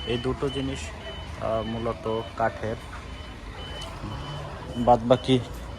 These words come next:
ও, আহ, সরি, এ-, এগুলা, এই সিংহ দুটো সম্ভবত পাথরের, একদম পাথরের তৈরি করা, পাথর দিয়ে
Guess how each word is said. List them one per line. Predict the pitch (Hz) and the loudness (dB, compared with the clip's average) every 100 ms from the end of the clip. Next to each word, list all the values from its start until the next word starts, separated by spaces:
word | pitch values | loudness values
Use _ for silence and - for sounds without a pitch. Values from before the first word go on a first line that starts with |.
| - - - - - - | -8 -8 -8 -10 -8 2
ও, | 139 117 - - - - | 6 6 4 -8 -8 2
আহ, | 117 | 2
সরি, | 110 - 117 110 - | 2 2 4 4 4
এ-, | 123 120 113 | 6 8 8
এগুলা, | 127 131 151 147 143 - | 4 4 10 10 10 6
এই | 120 123 | 6 4
সিংহ | - 139 139 139 | 6 6 6 6
দুটো | 139 - 147 | 4 4 0
সম্ভবত | - 117 117 120 117 - | 2 4 4 2 0 8
পাথরের, | 120 - 127 104 - - - - - - 113 | 8 8 2 2 -2 -10 -10 -10 -10 -8 -6
একদম | 110 123 120 113 | -2 2 0 4
পাথরের | 117 113 - 120 123 120 - | 4 4 6 10 10 8 4
তৈরি | 123 120 | 6 6
করা, | 113 120 127 135 - - - - - | 6 8 8 6 -6 -6 -4 -4 2
পাথর | 120 113 - 120 113 | 6 6 6 4 4
দিয়ে | 117 | 4